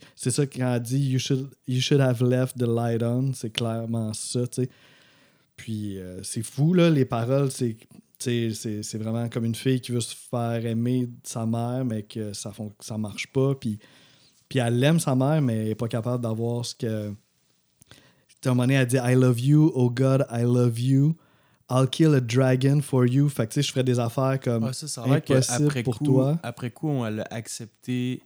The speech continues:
Speaker 2: que sa mère, c'était pas, euh, tu sais, quand tu fais un, il y a deux manières que tu agis, c'est que de manière, genre, euh,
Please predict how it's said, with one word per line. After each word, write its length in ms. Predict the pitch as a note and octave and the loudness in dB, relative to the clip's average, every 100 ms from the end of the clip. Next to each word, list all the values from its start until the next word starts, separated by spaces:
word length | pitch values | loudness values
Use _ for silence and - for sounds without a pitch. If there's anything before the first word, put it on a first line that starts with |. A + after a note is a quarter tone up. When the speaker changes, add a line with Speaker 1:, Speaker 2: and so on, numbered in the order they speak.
| _ _ _ _ _ | _ _ _ _ _
Speaker 2:
que 140 | - A2 | -10 -10
sa 200 | - A2 | -8 -6
mère, 440 | A2 A#2 B2+ C3 A#2 | -4 -2 -2 -4 -8
c'était 200 | - G#2 _ - | -14 -16 _ -10
pas, 340 | B2 B2 B2 - _ _ _ _ _ _ _ _ _ _ _ _ - | -8 -6 -8 -10 _ _ _ _ _ _ _ _ _ _ _ _ -12
euh, 1000 | G2+ G2+ G2 G2 G2 F#2+ F#2+ F#2+ F#2+ F#2 | -8 -6 -6 -8 -8 -8 -8 -8 -8 -8
tu 40 | - _ | -12 _
sais, 160 | - C#3+ | -18 -10
quand 140 | B2+ | -8
tu 120 | - | -8
fais 140 | B2+ A#2 - - - | -8 -10 -12 -20 -16
un, 420 | - A2 G#2+ G2+ G2+ - _ _ - | -10 -6 -6 -6 -8 -12 _ _ -16
il 80 | A#2+ | -14
y 20 | |
a 40 | |
deux 160 | G#2+ B2 | -8 -4
manières 320 | B2+ A#2 C3 | -4 -2 -4
que 80 | B2+ | -4
tu 200 | G#2+ - | -8 -8
agis, 380 | G#2+ G#2 A2 B2+ | -6 -6 -6 -8
c'est 140 | - | -8
que 180 | G#2+ - G2+ | -12 -12 -10
de 100 | G#2 | -6
manière, 420 | G#2 G#2+ A2 A2 | -6 -6 -6 -6
genre, 280 | G#2+ G2 G2 | -8 -8 -8
euh, 220 | F#2 | -10